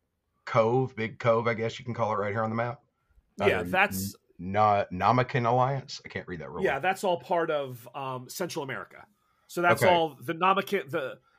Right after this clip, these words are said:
Speaker 2: the, the Nuwakan Alliance is all,
Speaker 1: Nuwakan.
Speaker 2: um,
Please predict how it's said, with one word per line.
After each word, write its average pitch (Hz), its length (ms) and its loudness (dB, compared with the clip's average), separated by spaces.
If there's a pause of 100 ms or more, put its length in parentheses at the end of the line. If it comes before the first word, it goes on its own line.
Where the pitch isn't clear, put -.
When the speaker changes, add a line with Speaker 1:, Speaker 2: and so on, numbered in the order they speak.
(160)
Speaker 2:
the, 147 320 0
the 151 80 -6
Nuwakan 175 460 2
Alliance 165 500 -2
is 151 220 -6
all, 147 520 0
Speaker 1:
Nuwakan. 135 200 -4
Speaker 2:
um, 127 180 -12